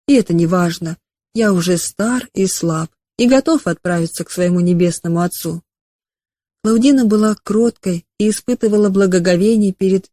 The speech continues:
бескорыстностью этого брата в Господе. Ей не хватало слов, чтобы выразить свою благодарность. «Не знаю, как вас благодарить.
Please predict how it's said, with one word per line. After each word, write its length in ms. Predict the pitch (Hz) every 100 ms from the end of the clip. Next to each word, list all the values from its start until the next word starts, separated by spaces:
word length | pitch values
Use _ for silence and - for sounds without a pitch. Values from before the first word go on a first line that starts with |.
| _ _
бескорыстностью 920 | 190 226 - 208 226 240 - 190 - 196
этого 280 | 190 180
брата 400 | 165 165 208 -
в 60 | 180
Господе. 600 | 165 165 - - 180 160 - _ _ _ _ _
Ей 200 | 208 269
не 120 | 262
хватало 500 | 240 254 262 285 214
слов, 320 | 190 226 240 -
чтобы 280 | 208 190
выразить 480 | 185 220 214 190 190
свою 280 | - 185 185
благодарность. 880 | 185 185 190 180 175 170 170 175 - _ _ _ _ _ _ _
«Не 140 | 214 220
знаю, 460 | 208 214 233 202
как 340 | - 240 254 -
вас 200 | 226 220
благодарить. 760 | 220 214 214 233 233 208 185